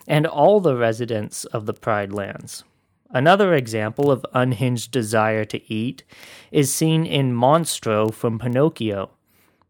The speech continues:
Monstro is referred to as a whale of a whale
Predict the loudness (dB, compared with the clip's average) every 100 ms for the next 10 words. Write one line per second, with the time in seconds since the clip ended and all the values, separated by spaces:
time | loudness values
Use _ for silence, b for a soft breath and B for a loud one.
0 | _ 2 2 0 2 4 4 0 -6 -6
1 | -4 0 0 -2 -2 0 2 0 -2 -2
2 | -6 -4 -4 2 2 4 4 4 2 4
3 | 4 4 2 0 -4 -10